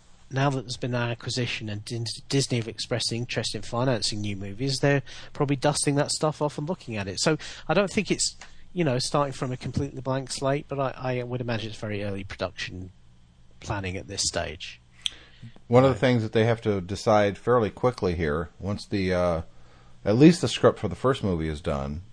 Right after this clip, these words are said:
Speaker 2: is who's going to direct a new Star Wars movie. Um, maybe some people forgot, but George Lucas wasn't the director for all the Star Wars movies.
Speaker 1: No.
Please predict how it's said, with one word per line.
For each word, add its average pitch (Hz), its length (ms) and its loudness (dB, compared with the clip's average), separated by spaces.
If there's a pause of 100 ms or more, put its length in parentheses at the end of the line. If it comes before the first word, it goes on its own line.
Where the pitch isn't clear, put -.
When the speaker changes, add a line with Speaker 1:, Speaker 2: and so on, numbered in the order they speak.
Speaker 2:
is 90 140 -6
who's 123 180 2
going 113 240 8
to 92 60 2
direct 87 580 2 (260)
a 80 80 -4
new 87 120 2
Star 80 280 4
Wars 73 260 0
movie. 57 380 -6 (720)
Um, 90 600 4 (160)
maybe 110 300 8
some 120 200 8
people 113 200 4
forgot, 104 380 8
but 73 140 -4 (280)
George 113 240 8
Lucas 120 300 4
wasn't 98 300 2
the 92 60 -4
director 104 380 8
for 95 200 6
all 80 120 8
the 73 80 -2
Star 85 320 4
Wars 80 440 0
movies. 117 320 4
Speaker 1:
No. 101 200 0